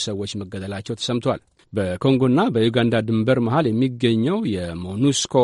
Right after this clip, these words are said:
ኃይል አንድ ብርጌድ ጦር ከዩጋንዳ በመመለስ ላይ ሳለ በድንበር ላይ በሚገኘው ኬላ ላይ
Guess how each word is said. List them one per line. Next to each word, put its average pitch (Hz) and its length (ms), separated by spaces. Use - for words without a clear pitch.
ኃይል 123 300
አንድ 156 300
ብርጌድ 139 420
ጦር 180 280
ከዩጋንዳ 117 680
በመመለስ 120 560
ላይ 107 180
ሳለ 139 320
በድንበር 143 520
ላይ 127 160
በሚገኘው 117 640
ኬላ 110 360
ላይ 104 160